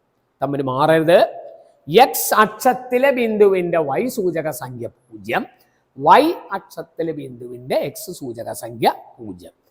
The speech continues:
So minus five zero, y coordinate zero. Therefore it is on x axis. In zero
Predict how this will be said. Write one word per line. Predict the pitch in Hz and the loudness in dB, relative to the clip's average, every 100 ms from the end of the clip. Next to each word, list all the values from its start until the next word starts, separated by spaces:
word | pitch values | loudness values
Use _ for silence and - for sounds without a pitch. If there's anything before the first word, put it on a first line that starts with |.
| _ _ - | _ _ -8
So | 196 202 160 147 | -2 -2 -2 -4
minus | 196 247 277 285 - | -2 0 0 -2 2
five | 262 247 247 | 2 2 -2
zero, | 202 196 208 269 165 156 | -2 0 0 0 -2 -4
y | 208 262 - | -4 -6 -8
coordinate | 175 160 151 151 156 196 - - | -6 -6 -6 -8 -6 -8 -10 -16
zero. | 120 110 107 104 156 _ _ _ - | -14 -10 -8 -6 -6 _ _ _ -2
Therefore | 226 254 - 233 196 | 2 2 2 -2 -2
it | 160 | -4
is | 156 - | -4 -2
on | 277 | -2
x | 277 - 113 | -6 -6 -8
axis. | 95 - - - _ _ _ - - 170 | -8 -18 -18 -20 _ _ _ -20 -4 -2
In | 170 | 0
zero | 160 - 220 262 269 | -2 -4 -2 4 4